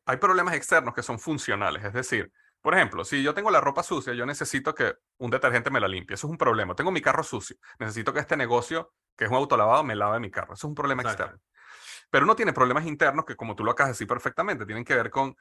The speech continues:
Speaker 1: miedo, con deseo de sentirme importante, con deseo de sentirme amado. Es como, por ejemplo, cuando una persona compra un Rolex. Nadie compra un Rolex por un problema externo. Uno necesita un reloj por un problema externo. Quiero que me diga la hora.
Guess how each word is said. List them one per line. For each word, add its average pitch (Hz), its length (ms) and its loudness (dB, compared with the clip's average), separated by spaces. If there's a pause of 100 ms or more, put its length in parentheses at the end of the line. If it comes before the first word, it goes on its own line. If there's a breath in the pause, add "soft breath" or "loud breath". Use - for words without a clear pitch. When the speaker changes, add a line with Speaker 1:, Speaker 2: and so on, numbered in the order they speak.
Speaker 1:
miedo, 117 580 0 (240)
con 110 480 0
deseo 120 280 2
de 135 40 4
sentirme 117 340 -4
importante, 120 640 -2
con 107 140 -8
deseo 107 220 -4
de 127 60 0
sentirme 113 440 -8
amado. 113 420 0 (320 soft breath)
Es - 160 -6
como, 175 400 0
por 113 100 0
ejemplo, 127 220 -2
cuando 104 120 -6
una 123 120 0
persona 135 320 -2
compra 143 240 -4
un 139 100 -4
Rolex. 113 480 2 (220 soft breath)
Nadie 165 280 0
compra 175 280 -4
un 160 80 -6
Rolex 147 320 2
por 113 120 -4
un 110 60 -6
problema 123 300 0
externo. 117 400 0
Uno 151 160 0
necesita 156 400 -6
un 165 80 -4
reloj 160 400 2 (180 soft breath)
por 123 140 -2
un 120 80 -4
problema 143 240 2
externo. 104 440 -2
Quiero 135 200 6
que 151 80 2
me 117 80 2
diga 117 160 4
la 107 100 2
hora. 92 240 -6